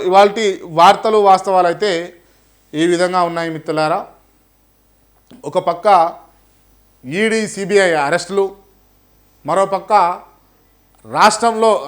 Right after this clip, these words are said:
రైతన్నల బాధలు, పండించిన పంటకు వరికి గిట్టుబాటు ధర రాక అవస్థలు తీస్తున్నటువంటి స్థితిగతులు, ఈ ఎలక్టరల్ బాండ్లను పక్కన పెట్టేందుకు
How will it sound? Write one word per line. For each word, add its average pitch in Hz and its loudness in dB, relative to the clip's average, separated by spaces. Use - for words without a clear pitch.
రైతన్నల 208 2
బాధలు, 202 4
పండించిన 214 -2
పంటకు 180 -4
వరికి 202 -4
గిట్టుబాటు 196 -2
ధర 160 -4
రాక 160 -6
అవస్థలు 208 0
తీస్తున్నటువంటి 156 -10
స్థితిగతులు, 165 -6
ఈ 185 -6
ఎలక్టరల్ 226 0
బాండ్లను 208 0
పక్కన 208 -4
పెట్టేందుకు 196 -4